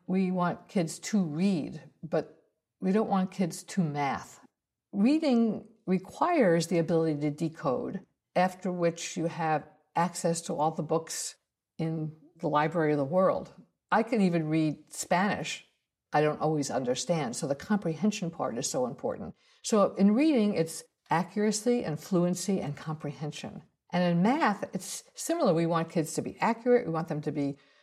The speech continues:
fluent, and we want them to understand. And in math world, we don't use the word comprehension, we use the word understanding, but basically I think of them as the same thing.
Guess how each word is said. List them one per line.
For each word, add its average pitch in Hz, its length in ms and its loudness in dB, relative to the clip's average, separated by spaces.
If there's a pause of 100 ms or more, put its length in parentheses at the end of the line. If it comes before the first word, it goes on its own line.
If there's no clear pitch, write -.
(200)
fluent, 220 460 4
and 175 80 2
we 165 80 0
want 165 240 -4
them 165 200 -4
to - 220 -8
understand. 147 640 -4
And 170 140 4
in 240 140 2
math 311 300 -4
world, 247 500 4
we 196 260 -2
don't 220 240 2
use 247 220 4
the 262 100 2
word 226 200 4
comprehension, 208 680 0
we 156 100 -2
use 151 160 -2
the 175 80 -2
word 147 160 0
understanding, 143 640 -2
but 143 160 -6
basically 156 420 0
I - 80 -4
think - 200 -8 (300)
of 147 100 -6
them 147 160 -6
as 135 120 -6
the 135 80 -8
same 143 280 -6
thing. - 340 -10